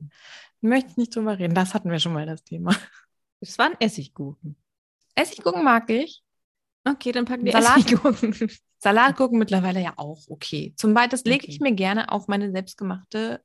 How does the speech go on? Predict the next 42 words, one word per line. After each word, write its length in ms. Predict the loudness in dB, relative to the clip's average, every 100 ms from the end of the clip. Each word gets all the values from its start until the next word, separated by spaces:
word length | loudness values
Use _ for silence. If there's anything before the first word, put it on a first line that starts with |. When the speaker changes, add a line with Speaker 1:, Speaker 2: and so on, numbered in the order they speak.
| _
Speaker 1:
Cashew-Frischkäsecreme. 1160 | -8 -6 -6 -8 -10 -12 _ -18 -18 -20 -20 _ _ _ _ _ _ _ _ _ _ -8
Speaker 2:
Hm, 220 | -2 0
und 180 | 2 0
so 100 | -2
schließt 300 | -4 -6 -4
sich 120 | -6
der 120 | -4
Kreis. 320 | -6 -2 -2 0
Über 120 | -2
die 160 | 0
haben 100 | 2 4
wir 60 |
nämlich 220 | 4 2
eben 240 | 2 0 0
schon 160 | 0
gesprochen. 460 | -2 -2 -2 -2 0
Speaker 1:
<laughs> 20 |
Und 80 | 0
so 140 | 2
schließt 240 | 0 0 -4
sich 140 | -8
der 120 | -8
Kreis 340 | -8 -2 -2 -2
und 120 | -4
ihr 80 | -4
habt 160 | -6
keine 220 | -6 -4 -4
Ahnung, 200 | -2 -4
was 140 | -4
los 180 | -4 -2
ist. 180 | -4 -2
Wir 80 | 0
sind 160 | 0
der 120 | 2 2
Reality-T-V-Check. 960 | 2 0 -4 -6 -2 -2 -2 -4 -6 -2
Wir 220 | -2 0
haben 240 | 0 0
gute 280 | -2 -4 -4
kulinarische 760 | -6 -2 0 0 -2 -6 -12 -8
Tipps 340 | -6 -6 -8 0
und 240 | 0 4
außerdem 500 | 4 4 0 -2 -6